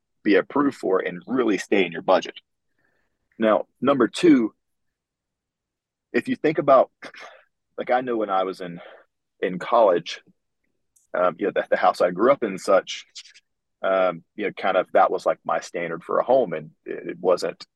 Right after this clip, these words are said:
you know, it wasn't the Taj Mahal, um, far from it. But when I moved to college, I instantly moved into an apartment complex that had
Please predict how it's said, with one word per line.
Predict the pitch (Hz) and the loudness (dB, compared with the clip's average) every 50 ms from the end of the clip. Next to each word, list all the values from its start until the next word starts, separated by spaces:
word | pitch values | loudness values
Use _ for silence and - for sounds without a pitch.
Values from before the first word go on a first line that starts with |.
| _ _ _ _ - | _ _ _ _ -14
you | 85 | -10
know, | 82 | -8
it | 82 85 | -6 -4
wasn't | 87 90 - - - - | -2 -4 -4 -4 -6 -10
the | 82 | -6
Taj | - - 82 85 85 - | 0 4 4 4 4 2
Mahal, | 87 85 101 110 120 127 127 - _ _ _ _ _ _ _ _ _ | -2 2 4 6 6 4 4 0 _ _ _ _ _ _ _ _ _
um, | - 85 85 87 | -6 -6 -6 -6
far | 90 - 107 104 101 | -4 0 2 2 2
from | - - 139 143 135 | 2 2 0 0 0
it. | 104 - _ _ _ _ _ _ _ _ _ _ _ _ _ _ | -2 -6 _ _ _ _ _ _ _ _ _ _ _ _ _ _
But | 117 95 | -4 -2
when | 98 110 | -2 -2
I | 110 107 | -2 -2
moved | 120 131 117 | -2 -2 -2
to | 107 95 | -4 -6
college, | - - 143 143 143 123 107 95 90 - - - _ _ _ _ _ | 0 0 2 2 4 2 0 -2 -6 -12 -18 -20 _ _ _ _ _
I | - 143 156 - _ | -10 -10 -10 -8 _
instantly | 127 127 120 - 127 - 117 107 | -10 -10 -10 -10 -10 -8 -8 -6
moved | 101 101 104 107 110 92 87 - | -2 0 0 0 0 0 -6 -8
into | - 101 110 - - 135 | -8 -8 -8 -4 -4 -2
an | 127 120 | -2 -2
apartment | - - - 98 95 87 85 78 - | -4 0 2 2 2 2 -2 -8 -4
complex | - 85 80 78 - - 80 78 - - - - - _ _ _ _ _ _ _ _ _ _ _ _ _ _ | -2 -4 -4 -2 0 0 0 0 0 -4 -14 -16 -18 _ _ _ _ _ _ _ _ _ _ _ _ _ _
that | 107 98 - - | 2 4 4 2
had | - - 95 92 90 87 87 82 - | 2 2 4 4 6 4 4 2 0